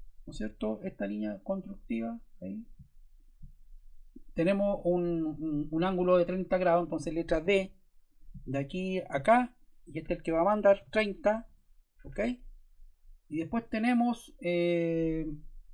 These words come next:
otro, esta, esto debería llegar acá, ahí. Vamos a ver si es cierto. Entonces, letra C, otra circunferencia, ¿cierto? Doce, letra C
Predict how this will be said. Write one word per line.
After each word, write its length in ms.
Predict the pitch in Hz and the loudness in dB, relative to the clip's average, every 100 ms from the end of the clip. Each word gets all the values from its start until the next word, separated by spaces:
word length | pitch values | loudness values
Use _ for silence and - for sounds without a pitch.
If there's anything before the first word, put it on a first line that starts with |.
| - - - | -20 -20 -2
otro, 560 | 226 254 165 170 208 - | 2 2 4 2 0 -6
esta, 320 | 202 - 202 - | -8 -6 -6 -8
esto 260 | 180 254 | -8 -4
debería 300 | 220 185 175 | -4 -2 -2
llegar 260 | 160 156 151 | -2 -2 -4
acá, 320 | 139 127 - - - _ _ _ _ _ _ _ _ - | -6 -10 -18 -20 -20 _ _ _ _ _ _ _ _ -12
ahí. 240 | 131 131 - - - - _ _ - - - | -10 -10 -14 -16 -20 -20 _ _ -20 -20 -18
Vamos 220 | 127 117 139 | -16 -12 -10
a 40 | |
ver 60 | 165 | -8
si 80 | 185 | -6
es 40 | |
cierto. 240 | - 208 143 | -6 -6 -6
Entonces, 380 | 139 139 127 - - - - - | -6 -6 -6 -10 -18 -20 -16 -8
letra 360 | 156 160 151 | -4 0 0
C, 400 | - - 262 262 - - - - - - - | 2 2 2 0 -12 -20 -20 -20 -20 -20 -4
otra 240 | 220 214 | -2 0
circunferencia, 960 | 214 214 208 190 220 240 233 226 226 233 - - - - _ | -2 -4 -4 -2 0 0 0 -2 -4 -6 -16 -20 -20 -20 _
¿cierto? 500 | - 190 - - - - - - - - | -12 -12 -6 -6 -6 -14 -16 -18 -18 -4
Doce, 500 | 202 247 - 202 - - - - - - | 0 2 0 -4 -6 -14 -20 -20 -20 -12
letra 360 | 139 156 156 151 | -4 -2 0 0
C 420 | - 220 226 | 2 0 0